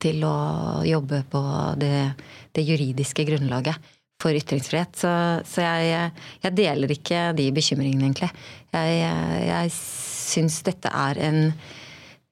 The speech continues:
tidsriktig ramme for, eh, for en ytringsfrihetskommisjon. Gitt også at vi egentlig alle er ganske fornøyd med paragraf hundre slik den, eh, slik den står. Og så er det jo veldig mange som snakker pent om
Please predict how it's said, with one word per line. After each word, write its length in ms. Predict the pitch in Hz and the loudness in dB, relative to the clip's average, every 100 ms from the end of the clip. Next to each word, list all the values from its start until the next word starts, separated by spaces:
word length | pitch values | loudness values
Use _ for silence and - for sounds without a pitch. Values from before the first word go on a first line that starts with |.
| _ _ - | _ _ -4
tidsriktig 720 | 165 - - - 160 156 185 190 | -4 -4 -6 -2 -2 0 0 2
ramme 260 | 160 156 185 - - _ - | 2 0 -2 -10 -20 _ -2
for, 260 | 170 160 | 0 0
eh, 640 | 156 160 165 165 170 175 - - | 0 -2 0 0 -2 -4 -6 -8
for 260 | - 160 147 | -2 0 2
en 140 | 160 | 0
ytringsfrihetskommisjon. 1120 | 156 - 139 135 143 139 - 147 143 180 185 185 - - _ _ _ _ - 156 | -2 -2 -2 -2 -4 -4 -2 0 2 2 0 -2 -14 -20 _ _ _ _ -2 2
Gitt 320 | 175 - - | 2 0 -2
også 300 | 147 - 156 | -2 0 -2
at 140 | 156 | 0
vi 100 | 170 170 - _ _ - | 2 2 -2 _ _ -4
egentlig 300 | 147 143 170 | 0 0 -2
alle 300 | - 156 143 143 139 | 0 0 0 0 0
er 80 | 156 | 0
ganske 320 | 147 - 143 | 0 -2 -6
fornøyd 480 | - 151 139 165 151 156 | 0 2 4 2 2 0
med 100 | 143 | 2
paragraf 440 | 143 143 147 - | 0 0 -2 0
hundre 300 | 160 135 147 151 | 0 2 2 0
slik 300 | - 135 - | -2 -4 -2
den, 240 | 139 139 139 | 0 2 2
eh, 220 | 135 139 - - | 2 0 -6 -4
slik 280 | - 147 - | -2 -2 -2
den 120 | 143 | -4
står. 280 | - 151 180 - - - - - - | -2 -2 -2 -4 -12 -12 -14 -18 -4
Og 80 | - | 0
så 140 | 330 302 | 2 2
er 100 | 190 | 4
det 80 | |
jo 60 | 254 | 4
veldig 160 | 208 208 | 4 4
mange 160 | 170 | 2
som 80 | 190 | -2
snakker 300 | 185 190 165 | -2 -2 -2
pent 340 | - 139 139 165 | 0 -2 0 0
om 100 | 156 | 2